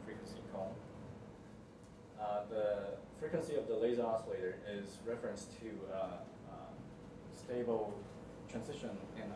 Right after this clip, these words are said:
either a single ion or a neutral atoms. And by, with the capability of deter-, detecting the change in internal state, we will know if the laser frequency is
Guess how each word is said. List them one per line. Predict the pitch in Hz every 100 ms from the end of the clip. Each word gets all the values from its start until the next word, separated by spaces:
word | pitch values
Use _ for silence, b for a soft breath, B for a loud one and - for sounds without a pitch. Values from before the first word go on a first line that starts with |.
| 104
either | 95 98
a | - -
single | 127 117 107 98
ion | 104 104 107 107
or | 95
a | 92
neutral | 92 - - -
atoms. | - - - - - - - - - - - - - - - - 101
And | 101 101 -
by, | 113 110 107 107 107 - - - 117
with | 113 -
the | 113 104 101 - -
capability | 120 107 127 117 107
of | 98 -
deter-, | 117 - 120 120 -
detecting | 123 120 - 127 113
the | 98 92 - -
change | 123 117 -
in | 113 104 101
internal | 110 120 120 113
state, | 131 131 135 -
we | 104 104
will | 98 101
know | 110 110 113 107 101
if | 104
the | 101 98
laser | 101 101 101 101 - - - - - - -
frequency | - 113 98 92
is | 92